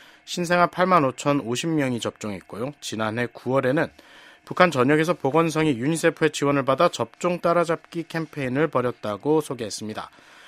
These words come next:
이를 통해 육십만 명 넘는 어린이가 정기 예방접종을 받았다고 보고서는 밝혔습니다.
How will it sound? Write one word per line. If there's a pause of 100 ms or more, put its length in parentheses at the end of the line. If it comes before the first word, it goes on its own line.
(160)
이를
통해
육십만
명
넘는
어린이가
정기
예방접종을
받았다고
보고서는
밝혔습니다.